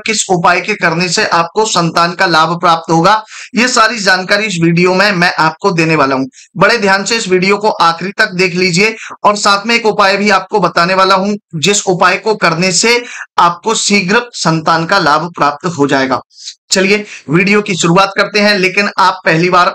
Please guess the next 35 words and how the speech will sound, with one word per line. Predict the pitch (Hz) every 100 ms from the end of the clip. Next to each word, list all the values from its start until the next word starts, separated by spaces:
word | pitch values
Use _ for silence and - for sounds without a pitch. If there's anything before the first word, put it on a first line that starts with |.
| -
चैनल | 170 175
पर | 175 185
आए | 160 170
हैं | 175 180 185 -
और | 151 185 165 - _ - _ _ _
ऐसे | 185 190 226
ही | 226 220 - _
संतान | - 190 180 208 208
राशिफल | 190 185 185 180 196 202 180
और | 175
ज्योतिष | 160 185 226
संबंधी | - 190 180 180 185 208 180 -
वीडियोस | 151 175 170 208 175
देखना | 170 170 190
चाहते | 185 165 165 180
हैं | 185
तो | 190
अभी | 170 190
चैनल | 180 170
को | 180 190
सब्सक्राइब | 170 - - 185 185
करके | 175 170 185
बेल | 160 165 170
आइकन | - 156 156 175
पर | 170 196 196 _
क्लिक | 160 185 -
कर | 185
दीजिएगा | 175 180 185 196 208
और | 202 -
ऑल | 175 190 180
नोटिफिकेशन | 165 170 170 160 160 170
को | 170 196 160
on | 165
कर | 160 147
दीजिएगा। | 151 147 139